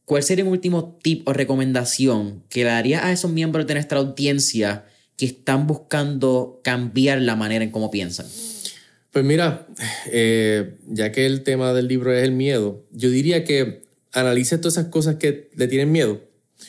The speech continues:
Speaker 2: y vuélvete curioso. No te estoy diciendo que te lances,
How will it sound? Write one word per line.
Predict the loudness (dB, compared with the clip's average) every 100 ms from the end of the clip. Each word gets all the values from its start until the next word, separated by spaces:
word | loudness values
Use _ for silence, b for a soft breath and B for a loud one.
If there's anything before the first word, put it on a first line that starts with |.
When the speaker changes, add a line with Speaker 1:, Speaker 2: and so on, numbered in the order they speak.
| B B B B B B _ -8
Speaker 2:
y | -4 0 2 0
vuélvete | 0 2 2 4 2 0
curioso. | -2 -4 -2 -2 -2 -6 -14 _ _
No | -4
te | 0
estoy | 0
diciendo | 2 2 2
que | 2
te | 2
lances, | 2 2 0